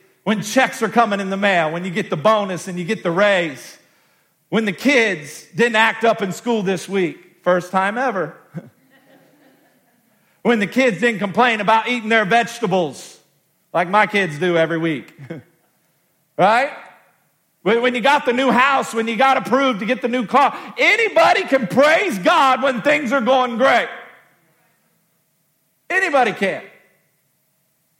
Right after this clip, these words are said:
You ever been around somebody who it just seems like when every little thing happens in their life, every little hangnail storm, it's like they're bent out of shape about it?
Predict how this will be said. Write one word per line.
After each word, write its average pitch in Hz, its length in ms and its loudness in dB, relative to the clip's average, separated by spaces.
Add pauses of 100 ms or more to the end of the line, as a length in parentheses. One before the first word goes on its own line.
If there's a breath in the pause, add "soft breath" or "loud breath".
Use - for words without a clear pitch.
(140)
You 311 100 2
ever 339 160 0
been 233 160 0
around 202 380 0
somebody 202 520 0
who 180 400 -2 (720)
it 202 120 0
just 208 260 -4
seems 220 260 -6
like 202 300 0 (320)
when 165 180 -6
every 226 280 0
little 220 300 0
thing 196 340 -8
happens 175 500 -10
in 175 120 -10
their 165 180 -4
life, 170 280 -4
every 185 220 -2
little 175 260 -6
hangnail 170 560 -10
storm, 165 460 -6
it's 135 140 -16
like 147 240 -4
they're 123 100 -6
bent 147 220 -6
out 156 160 -8
of 123 60 -18
shape - 260 -12
about 147 320 -10
it? 101 100 -16